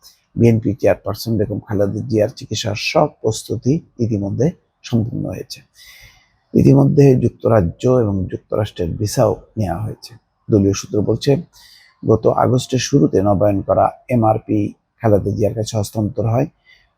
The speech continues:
নভেম্বরে তিনি যুক্তরাজ্যের ভিসা পাওয়ার প্রক্রিয়া শুরু করেন। ইতিমধ্যে অন্তত পনেরো জন সফরকারী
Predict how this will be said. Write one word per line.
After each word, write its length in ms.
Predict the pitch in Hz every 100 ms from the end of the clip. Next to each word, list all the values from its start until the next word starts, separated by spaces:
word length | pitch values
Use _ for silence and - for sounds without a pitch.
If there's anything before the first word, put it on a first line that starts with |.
| - 139
নভেম্বরে 540 | 123 131 135 127 117
তিনি 260 | 113 110 90
যুক্তরাজ্যের 800 | 98 - 120 104 101 - 104 82 -
ভিসা 260 | 113 104 107
পাওয়ার 300 | - 101 101 -
প্রক্রিয়া 300 | - - 104
শুরু 220 | - 110
করেন। 300 | 117 127 131
ইতিমধ্যে 360 | 107 95 95 107 - _ _
অন্তত 320 | 117 107 98 107
পনেরো 360 | - 139 123 117
জন 300 | 120 110 302
সফরকারী 580 | - 117 113 - 104